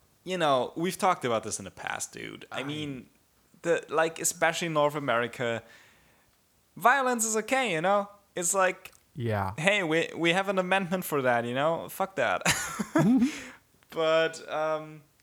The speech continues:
Speaker 1: as soon as it comes to, like, non-Christian things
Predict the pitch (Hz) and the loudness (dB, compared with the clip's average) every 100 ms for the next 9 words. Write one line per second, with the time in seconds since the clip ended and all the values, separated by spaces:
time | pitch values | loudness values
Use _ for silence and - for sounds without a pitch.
0 | _ 170 - 214 214 190 175 175 170 - | _ -6 -4 -2 -4 -6 -2 -2 -2 -4
1 | 165 151 147 143 - _ _ _ _ _ | 0 2 2 -2 -10 _ _ _ _ _
2 | 120 113 151 180 - 127 117 - 113 104 | -4 2 4 2 -4 -2 -2 -4 -6 -4
3 | 110 117 165 - | -4 -4 -4 -6